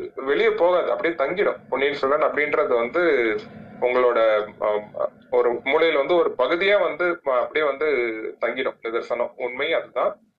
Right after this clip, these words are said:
So, அதுக்கப்புறமா கொஞ்ச நாள் கழிச்சு அதுல இருந்து நீங்க வெளியே வரத்துக்கு ட்ரை பண்ணுவீங்க.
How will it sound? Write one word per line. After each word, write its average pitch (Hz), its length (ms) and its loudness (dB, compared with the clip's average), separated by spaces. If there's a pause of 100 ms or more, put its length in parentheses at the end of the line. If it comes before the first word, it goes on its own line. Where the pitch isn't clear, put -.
(160)
So, 131 300 -2 (100)
அதுக்கப்புறமா 175 760 0
கொஞ்ச 170 180 0
நாள் 214 240 2
கழிச்சு 180 360 0
அதுல 147 240 2
இருந்து 180 200 2
நீங்க 160 220 0
வெளியே 143 240 2
வரத்துக்கு 156 380 2
ட்ரை 135 240 0
பண்ணுவீங்க. 127 680 0